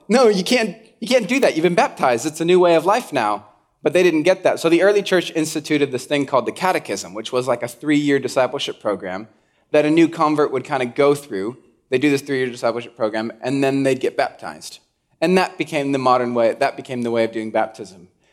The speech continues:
But then it changed, and people began to realize, "Oh, baptism's really special. That must be where your sins get forgiven, because, you know, you're, you die, and then you come up again, and you're a forgiven person.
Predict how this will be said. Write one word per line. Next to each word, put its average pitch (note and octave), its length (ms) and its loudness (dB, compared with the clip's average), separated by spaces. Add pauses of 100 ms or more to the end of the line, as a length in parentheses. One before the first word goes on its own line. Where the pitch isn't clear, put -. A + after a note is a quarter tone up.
(220)
But E3+ 160 2
then G3+ 160 6
it F3 80 2
changed, F3+ 540 0
and C#3 120 -4
people F#3 220 -2
began D#3 360 2
to C#3+ 120 -10
realize, C#3 460 2
"Oh, D3+ 200 -4
baptism's D3 560 -6
really A#2+ 180 -6
special. - 460 -4
That C#3+ 160 0
must D#3 260 -4
be D3+ 100 0
where C3+ 140 0
your B2 120 0
sins D3+ 400 -6
get - 180 -8
forgiven, A#2 540 -6 (400)
because, B2+ 320 -4
you C3+ 80 -6
know, A#2 140 -2
you're, A#2 300 -2 (360)
you C3 140 -6
die, C#3 580 2 (240)
and C3+ 140 -4
then C3+ 80 -4
you B2+ 100 -6
come C#3+ 140 -6
up C3+ 140 -2
again, C3+ 220 0
and B2 120 -4
you're B2 120 -2
a B2 40 -6
forgiven A#2+ 400 -4
person. A2 480 -6